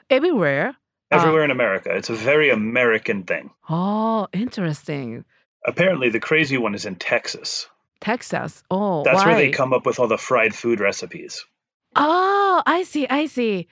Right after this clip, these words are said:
Speaker 2: I think they do, like, a contest for craziest fried food.
Speaker 1: Eh?
Speaker 2: So every year it gets crazier. Like, somebody did
Speaker 1: <laughs>
Speaker 2: Coca-Cola. The next
Speaker 1: Uh-huh.
Speaker 2: year somebody does, like,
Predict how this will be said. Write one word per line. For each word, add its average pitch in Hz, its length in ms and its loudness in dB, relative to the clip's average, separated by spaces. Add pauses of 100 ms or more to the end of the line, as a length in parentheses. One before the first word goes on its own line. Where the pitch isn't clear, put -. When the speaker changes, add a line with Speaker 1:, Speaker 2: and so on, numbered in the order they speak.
(600)
Speaker 2:
I 127 60 -4
think 202 240 -2
they 226 100 2
do, 180 140 2
like, 127 160 2
a 110 60 -6
contest 113 720 -4
for 113 140 -2
craziest 117 840 0
fried 104 340 0
food. 120 400 -4 (200)
Speaker 1:
Eh? 294 460 2 (260)
Speaker 2:
So 131 340 2
every 143 420 2
year 131 260 2
it 107 80 -6
gets 104 200 -2
crazier. 113 640 0
Like, - 180 -4
somebody 143 300 0
did 120 140 2
Speaker 1:
<laughs> - 80 -6
Speaker 2:
Coca-Cola. 117 680 0 (200)
The - 60 0
next 220 220 4
Speaker 1:
Uh-huh. 240 120 2
Speaker 2:
year 143 80 4
somebody 135 380 0
does, 113 360 0
like, 104 420 0